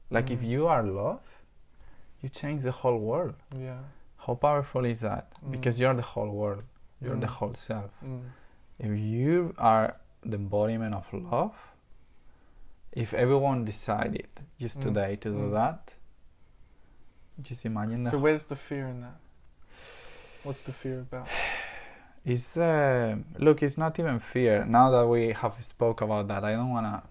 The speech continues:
Speaker 1: put that, uh, word into the universe. It's
Speaker 2: Yeah,
Speaker 1: more
Speaker 2: of course.
Speaker 1: before I was kind of believing that I wasn't able to sustain it
Speaker 2: Mm.
Speaker 1: because,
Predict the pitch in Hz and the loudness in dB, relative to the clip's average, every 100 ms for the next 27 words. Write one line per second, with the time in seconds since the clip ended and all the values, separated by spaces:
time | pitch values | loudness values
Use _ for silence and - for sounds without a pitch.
0 | - 117 107 104 104 - - 107 101 156 | -4 -2 0 -2 -4 -8 -8 -6 -6 -6
1 | 110 107 - 110 107 165 151 110 107 107 | -4 -6 -6 -6 -6 -6 -4 -2 -2 -4
2 | 113 135 127 127 127 - - - - - | -6 -2 0 2 0 -4 -16 -16 -16 -18
3 | - - - - - - - - - - | -20 -20 -20 -20 -20 -20 -20 -20 -20 -20
4 | - - - - - - - - - - | -20 -20 -20 -20 -20 -18 -10 -8 -8 -4
5 | - 127 - 160 147 123 117 110 - - | -2 -2 2 6 8 8 6 2 -4 -14
6 | - - - 131 113 104 98 104 104 101 | -18 -20 -6 -2 0 0 -2 -2 -2 -2
7 | 101 98 101 101 - 101 101 101 - 107 | -2 0 -2 -4 -6 -4 -4 -4 -6 -10
8 | 107 104 - - - 107 - - - - | -10 -10 -10 -10 -8 -8 -10 -14 -20 -20
9 | - 143 135 123 127 - 120 117 107 - | -14 -10 -8 -8 -12 -12 -10 -8 -8 -8
10 | 107 101 101 101 - - | -6 -4 -4 -6 -10 -18